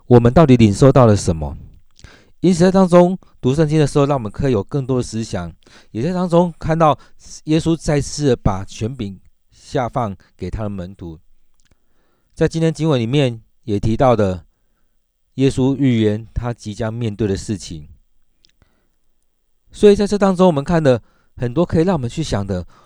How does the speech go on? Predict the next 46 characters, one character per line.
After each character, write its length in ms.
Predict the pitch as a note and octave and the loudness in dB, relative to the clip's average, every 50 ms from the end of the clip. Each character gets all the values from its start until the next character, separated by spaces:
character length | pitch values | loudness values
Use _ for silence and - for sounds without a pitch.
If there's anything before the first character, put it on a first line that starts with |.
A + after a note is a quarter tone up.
| _ _ - | _ _ -6
你 80 | A#2 | -2
要 160 | B2 F3 F3+ | 2 2 2
着 260 | E3+ - - D3+ D#3 F3 | 2 4 4 4 6 6
眼 140 | D#3+ B2 | 4 2
在 140 | A2+ - D3+ | -2 -4 -6
这 120 | C#3+ - C#3+ | -4 -6 -8
世 200 | - - D3 C#3 | -6 -4 -4 -4
上 200 | - - C#3 B2+ | -2 -4 -4 -4
的 60 | G#2 | -6
一 80 | A2+ | -8
切， 340 | A2 - - - C3+ G#2+ F2 - - - - - _ _ | -10 -8 -4 -2 -2 -2 -2 -6 -12 -20 -20 -20 _ _
还 180 | - - G2+ G#2+ | -6 -4 -4 -2
是 200 | - - B2+ A2 | 0 2 0 0
属 240 | - - - F#2+ | 0 -2 -6 -4
天 220 | F2 - - G#2+ G#2 | -4 -2 -2 -2 -4
的 80 | G2 | -6
祝 180 | - - G#2+ G2+ | -6 -4 -4 -4
福 280 | F2+ D2+ - E2 E2 E2 | -4 -6 -8 -12 -12 -12
里 120 | D#2 D#2 | -12 -14
面？ 240 | F2 F#2+ F#2 E2+ D2+ - - - - _ _ _ _ _ _ _ - - _ _ _ _ _ _ _ | -12 -10 -10 -10 -12 -16 -20 -20 -20 _ _ _ _ _ _ _ -20 -20 _ _ _ _ _ _ _
所 160 | - - F3+ | -6 -2 0
以 120 | F3 F#3 G3 | 0 0 -2
在 300 | - - - - E3 E3 | -4 -8 -4 0 2 2
一 60 | D#3+ | 2
开 180 | C#3+ C#3+ D3+ D#3 | 2 0 0 0
始 120 | D#3 - | 0 -2
的 80 | A#2 A2+ | -4 -6
时 120 | - - C3+ | -6 -6 -4
候， 300 | C#3 D#3+ D#3 C#3 A#2 G#2 - - - - _ _ _ _ _ _ _ _ _ | -2 -2 -2 -2 -2 -6 -12 -20 -20 -20 _ _ _ _ _ _ _ _ _
耶 100 | - D3 | -10 -8
稣 160 | D3+ - D3+ D3 | -8 -6 -8 -8
到 220 | - - D3 C#3 | -4 -2 0 0
了 120 | B2 A#2 | 0 -2
一 60 | A#2+ A#2 | -2 -4
个 100 | A#2+ A2+ | -8 -8
新 200 | - - - C#3 | -8 -10 -10 -8
的 100 | C3+ B2+ A#2+ | -6 -6 -6
地 180 | - C3+ A#2+ | -6 -6 -4
方， 260 | A2+ A#2+ A2 A2 A2 G#2+ - - - - - | -2 -2 -2 -2 -4 -8 -14 -20 -20 -20 -10
然 120 | - A2+ A2+ | -4 0 0
后 120 | A#2 B2+ | 2 2
就 160 | - C#3+ C3 | 2 0 0
问 180 | C3+ C#3+ C#3+ C3 | 2 2 0 0
门 180 | A#2+ A2+ A2+ | -2 -4 -6
徒 140 | A#2+ A#2+ G#2+ | -6 -6 -8
说 320 | G2+ - C3 B2 B2 B2+ | -4 -2 0 0 0 -2